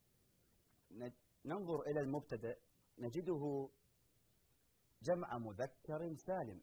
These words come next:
ونعلم جيدا أن جمع المذكر السالم يرفع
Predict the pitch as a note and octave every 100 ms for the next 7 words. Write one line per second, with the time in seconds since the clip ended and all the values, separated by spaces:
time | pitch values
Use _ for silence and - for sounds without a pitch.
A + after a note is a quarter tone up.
0 | _ _ _ _ _ _ _ _ _ -
1 | G#2+ C#3 F#3+ G3 F3+ E3 D#3+ D#3 C#3 C3+
2 | - A#2+ A#2 A2+ E3+ F#3 F#3+ F3+ D#3+ D#3+
3 | D#3 C#3 - C#3 B2+ A#2+ A#2+ C#3+ G#3+ F#3
4 | - G3+ F#3+ G3+ G3+